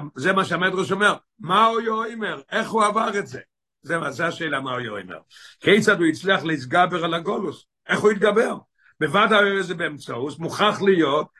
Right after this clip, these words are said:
שזה היה באמצעות הכהל כהל יעקב,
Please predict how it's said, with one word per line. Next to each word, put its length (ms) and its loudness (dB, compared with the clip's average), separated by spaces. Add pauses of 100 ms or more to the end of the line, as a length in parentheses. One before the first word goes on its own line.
(100)
שזה 180 -2
היה 140 4
באמצעות 520 -4
הכהל 440 -2
כהל 240 -2
יעקב, 540 -2